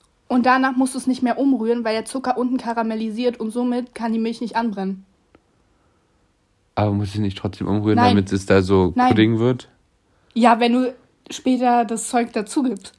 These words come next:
Speaker 2: Ja.
Speaker 1: Ja, da musst du es dann umrühren. Aber
Speaker 2: Ja, aber
Speaker 1: davor
Speaker 2: bist du
Speaker 1: nicht.
Speaker 2: so jemand, der das dann auch von der harten Platte nimmt und dann wieder raufstellt?
Speaker 1: Nein.
Speaker 2: Das, das, so, so steht's auf dieser Pudding-Anleitung.
Speaker 1: Hä?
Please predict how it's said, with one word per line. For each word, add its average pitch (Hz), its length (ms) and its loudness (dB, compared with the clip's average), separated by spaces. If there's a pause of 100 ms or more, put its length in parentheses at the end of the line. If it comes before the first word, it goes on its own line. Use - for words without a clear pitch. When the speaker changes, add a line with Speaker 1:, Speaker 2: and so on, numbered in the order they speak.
(1040)
Speaker 2:
Ja. 101 260 -2 (360)
Speaker 1:
Ja, 254 260 2
da 220 120 0
musst 233 220 -2
du 269 40 -8
es 254 60 -6
dann 262 140 0
umrühren. 233 400 0
Aber 220 160 2
Speaker 2:
Ja, 226 120 10
aber 123 120 10
Speaker 1:
davor 202 100 4
Speaker 2:
bist 117 180 0
du 131 40 4
Speaker 1:
nicht. 117 80 4
Speaker 2:
so 123 80 6
jemand, 120 380 6
der 123 120 8
das 117 140 2
dann 113 100 0
auch 107 100 2
von 113 160 2
der 107 160 2
harten 107 360 0
Platte - 360 2
nimmt 143 300 2
und 110 100 0
dann 110 160 6
wieder 101 200 6
raufstellt? 139 480 4 (320)
Speaker 1:
Nein. 226 560 2
Speaker 2:
Das, 117 240 2
das, 120 160 4
so, 123 200 8
so 123 100 6
steht's 120 220 4
auf 107 120 2
dieser 110 200 4
Pudding-Anleitung. 95 800 2
Speaker 1:
Hä? 240 220 4